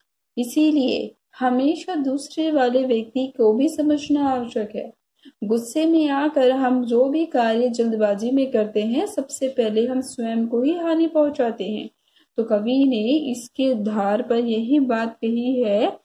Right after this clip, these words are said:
कि तिनका गिनने पर कवि को उसकी समझ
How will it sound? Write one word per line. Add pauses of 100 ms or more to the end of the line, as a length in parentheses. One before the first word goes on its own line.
(320)
कि
तिनका
गिनने
पर
कवि
को
उसकी
समझ